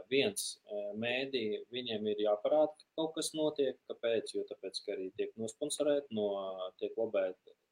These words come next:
tiek, tiek sponsorēti ārsti un dažādas iestādes, eh, tiek nosponsorēti no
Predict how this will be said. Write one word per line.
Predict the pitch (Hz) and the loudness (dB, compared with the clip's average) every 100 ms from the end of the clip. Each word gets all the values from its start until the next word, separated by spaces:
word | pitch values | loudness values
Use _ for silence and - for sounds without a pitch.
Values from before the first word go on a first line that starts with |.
| _ - | _ 0
tiek, | 131 104 - - | 2 2 0 0
tiek | 117 - | 2 2
sponsorēti | - 143 151 - 101 95 95 - 113 110 - _ - | 4 4 4 2 2 2 0 -2 -4 -4 -8 _ 2
ārsti | 120 117 113 113 - 117 | 6 8 6 4 -2 -2
un | 107 | -2
dažādas | 107 110 107 98 92 90 - - - | 2 2 4 4 4 0 -2 -4 -4
iestādes, | - 117 - - 165 170 180 180 - _ - _ _ _ _ | -4 -2 -2 0 0 0 0 -2 -6 _ -20 _ _ _ _
eh, | 113 107 107 104 101 101 101 98 | 2 4 6 4 4 2 0 0
tiek | 120 113 - | 0 -2 2
nosponsorēti | 139 139 117 104 107 101 95 - | 2 2 2 0 2 2 2 0
no | 107 101 98 95 92 | 0 0 0 -2 -8